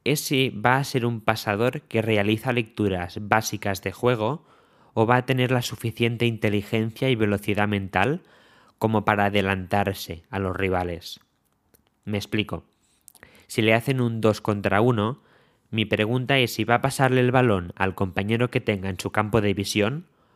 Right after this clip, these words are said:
o, por el contrario, si va a saber identificar cuáles son las rotaciones del equipo rival y se va a adelantar a ellas para encontrar al compañero abierto, por ejemplo, en el lado opuesto de la pista.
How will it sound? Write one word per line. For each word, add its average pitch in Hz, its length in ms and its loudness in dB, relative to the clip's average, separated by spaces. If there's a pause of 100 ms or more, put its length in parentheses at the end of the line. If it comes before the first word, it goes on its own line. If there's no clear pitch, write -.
(220)
o, 110 120 2
por 104 140 2
el 98 120 0
contrario, 113 720 0 (140)
si 110 200 0
va 120 120 2
a 131 40 2
saber 123 280 2
identificar 113 840 0 (360)
cuáles 147 320 4
son 151 200 2
las 143 140 4
rotaciones 135 720 0
del 87 160 -2
equipo 113 380 -2
rival 120 500 2 (380)
y 123 80 0
se 147 180 0
va 143 180 2
a 135 40 4
adelantar 101 640 2
a 127 100 6
ellas 117 540 0
para 104 180 -2
encontrar 101 460 -2
al 117 180 2
compañero 113 560 0
abierto, 120 520 2
por 107 100 2
ejemplo, 120 640 0 (400)
en 107 140 -2
el 104 180 2
lado 113 300 4
opuesto 110 500 0
de 117 100 0
la 90 140 -4
pista. - 400 -8